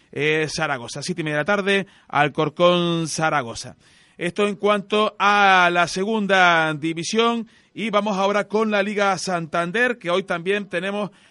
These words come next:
el primero de los encuentros. También a las ocho de la tarde, Leganés Alavés. Partidos, pues todos estos que se pueden ver, evidentemente, por Bein La Liga y por Movistar, eh, Plus.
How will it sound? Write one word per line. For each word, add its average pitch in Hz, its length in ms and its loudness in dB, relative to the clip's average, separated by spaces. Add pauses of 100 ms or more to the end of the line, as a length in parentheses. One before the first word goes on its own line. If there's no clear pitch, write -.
(140)
el 143 260 -2
primero 208 360 4
de 226 160 4
los 220 200 0
encuentros. 202 680 -4
También 180 420 -2 (440)
a 131 200 0
las 139 260 -2 (120)
ocho 147 580 0
de 147 180 0
la 185 120 2
tarde, 175 480 0 (260)
Leganés 185 800 -2 (260)
Alavés. 202 640 2 (220)
Partidos, 180 400 -6
pues 160 140 -4
todos 156 180 -4
estos 180 200 -4
que 170 100 -8
se 151 100 -6
pueden 165 220 0
ver, 170 240 2
evidentemente, 156 720 -2 (320)
por 151 220 2
Bein 175 320 2
La 156 100 2
Liga 202 420 2
y 226 140 -2
por 208 320 0
Movistar, 160 720 -2
eh, 147 360 0 (100)
Plus. 247 340 0